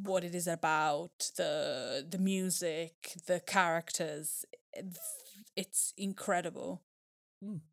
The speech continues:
Speaker 1: I ca-, I can't
Speaker 2: It
Speaker 1: believe
Speaker 2: is.
Speaker 1: I put it off for so long, but I put, but, you know, the last thirty minutes are like
Speaker 2: That's pretty, pretty, yeah,
Speaker 1: Oh,
Speaker 2: pretty
Speaker 1: it was,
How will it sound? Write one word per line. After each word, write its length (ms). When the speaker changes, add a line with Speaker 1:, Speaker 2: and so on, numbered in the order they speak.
Speaker 1:
I 80
ca-, 180
I 240
can't 180
Speaker 2:
It 80
Speaker 1:
believe 140
Speaker 2:
is. 100
Speaker 1:
I 20
put 100
it 60
off 340
for 200
so 180
long, 400
but 160
I 60
put, 360
but, 240
you 80
know, 100
the 120
last 320
thirty 240
minutes 360
are 60
like 440
Speaker 2:
That's 180
pretty, 320
pretty, 360
yeah, 240
Speaker 1:
Oh, 440
Speaker 2:
pretty 120
Speaker 1:
it 80
was, 180